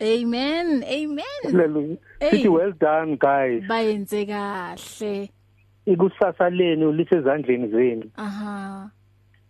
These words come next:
Speaker 2: God has placed dreams and visions in your hearts.
Speaker 1: Mm.
Speaker 2: Ningakhohlwa ukuthi the devil will try hard to abort your dreams.
Speaker 1: Mm.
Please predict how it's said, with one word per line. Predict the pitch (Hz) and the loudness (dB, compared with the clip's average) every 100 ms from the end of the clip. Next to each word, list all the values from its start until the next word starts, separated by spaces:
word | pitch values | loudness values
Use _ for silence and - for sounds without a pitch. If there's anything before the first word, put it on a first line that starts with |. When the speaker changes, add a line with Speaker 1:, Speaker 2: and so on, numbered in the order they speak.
| _ | _
Speaker 2:
God | - 214 - | -2 -2 0
has | 190 135 | -2 0
placed | 185 202 170 - | 0 0 -2 -4
dreams | 131 175 175 131 156 | 0 2 2 -2 -2
and | 139 | 0
visions | 156 175 - 156 127 _ - _ _ _ _ _ _ - | 0 -2 0 0 0 _ -20 _ _ _ _ _ _ 0
in | 165 175 175 156 - | 2 4 2 0 0
your | 151 123 | 0 2
hearts. | 156 139 117 _ - | 2 2 0 _ -2
Speaker 1:
Mm. | 262 247 196 - - _ _ _ _ | 0 0 -4 -10 -20 _ _ _ _
Speaker 2:
Ningakhohlwa | 190 233 175 - 175 170 | 2 2 2 0 -2 0
ukuthi | 180 180 143 151 | 0 0 -4 2
the | 151 | 2
devil | 147 147 220 233 | 4 2 2 2
will | 170 135 | 2 0
try | - 190 | 2 2
hard | 135 156 151 | 4 0 0
to | 160 | 0
abort | 135 - 143 127 | 0 2 0 2
your | 131 | -2
dreams. | - 110 117 | 0 -2 0
Speaker 1:
Mm. | 262 277 277 | 2 2 0